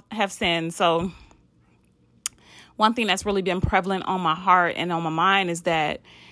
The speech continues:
sometimes we forget that we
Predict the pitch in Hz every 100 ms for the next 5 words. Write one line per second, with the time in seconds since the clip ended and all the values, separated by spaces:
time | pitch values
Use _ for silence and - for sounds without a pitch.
0 | - _ - 196 214 - 202 190 185 185
1 | 180 185 202 196 196 196 165 285 208 175
2 | - - - - - - 170 185 185 160
3 | - - - 170 165 214 214 208 202 196